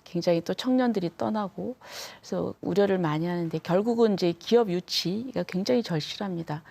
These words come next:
또 기업 유치를 위해서는, 어, 이 정부의 예산과 정책적인 지원이 필요합니다. 왜냐하면 기업이 들어올 수 있는 인프라가 구성이 돼야 되니까요.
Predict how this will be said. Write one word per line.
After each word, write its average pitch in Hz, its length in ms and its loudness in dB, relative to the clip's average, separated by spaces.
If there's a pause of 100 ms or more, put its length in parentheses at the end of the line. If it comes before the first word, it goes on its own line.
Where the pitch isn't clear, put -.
(160)
또 208 120 -6
기업 233 280 6
유치를 202 480 0
위해서는, 170 640 -2 (640)
어, 170 280 -4 (600)
이 185 140 0
정부의 208 920 2 (460)
예산과 180 880 0 (340)
정책적인 175 800 0
지원이 175 400 2
필요합니다. 180 460 0
왜냐하면 190 380 4
기업이 196 360 4
들어올 196 260 2
수 190 160 -4
있는 160 140 -2
인프라가 196 500 2
구성이 175 460 -4
돼야 165 240 0
되니까요. 160 640 -6